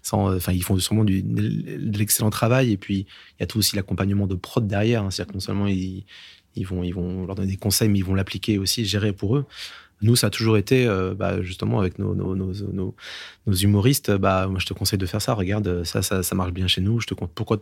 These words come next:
pourquoi t'ouvres pas ton compte Snapchat ? Pourquoi t'ouvres pas ton, ton compte TikTok ? Mets des passages. C'est plus du conseil, en fait, ça nous plaît, ça nous ressemble. Et, et, et on n'a pas forcément envie d'en, d'en faire un business. D'autant plus qu'aujourd'hui, je le redis, je pense vraiment que les créateurs de contenu sont à la recherche de, de, d'une certaine indépendance.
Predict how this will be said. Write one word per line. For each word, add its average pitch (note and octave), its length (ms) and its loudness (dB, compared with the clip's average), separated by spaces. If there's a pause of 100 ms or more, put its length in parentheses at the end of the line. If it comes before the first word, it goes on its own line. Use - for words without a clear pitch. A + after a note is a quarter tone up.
pourquoi A2+ 220 -2
t'ouvres - 180 -8
pas G#2+ 120 2
ton G2+ 120 -6
compte F#2+ 180 -2
Snapchat ? A2 340 0
Pourquoi G2+ 260 -6
t'ouvres F#2+ 160 -12
pas G2+ 100 -2
ton, F#2+ 240 -4
ton - 120 -10
compte F#2+ 160 -6
TikTok ? A2+ 380 -2
Mets A2 100 2
des G2+ 80 2
passages. A2 360 0 (600)
C'est - 180 0
plus C#3+ 340 2
du A#2 100 0
conseil, C3+ 500 2
en A2 60 4
fait, A2 160 2
ça G#2+ 80 4
nous G#2 100 4
plaît, B2 220 6
ça A2+ 140 2
nous G2+ 100 4
ressemble. A#2 440 2 (400)
Et, G2+ 120 2
et, F2+ 840 0
et F2+ 60 -2
on F#2 40 -2
n'a F2 80 -2
pas A2 180 2
forcément G2+ 340 0
envie G2+ 160 2
d'en, G2 220 0
d'en G2 100 -4
faire G2+ 180 -2
un G2+ 120 2
business. G#2+ 400 2 (260)
D'autant A#2+ 320 4
plus - 220 -2
qu'aujourd'hui, G#2 360 2
je A2+ 60 0
le G2+ 60 4
redis, G2+ 240 2
je G2+ 100 0
pense F#2+ 200 -2
vraiment G2 240 0
que - 60 -8
les G2 60 -4
créateurs - 280 -4
de G2 60 -2
contenu G2 280 -4
sont G2+ 160 -4
à - 20 2
la F#2+ 60 2
recherche G2+ 260 0
de, F2+ 260 0
de, E2 180 -6 (440)
d'une A#2 440 0
certaine G2+ 260 2
indépendance. G2+ 540 2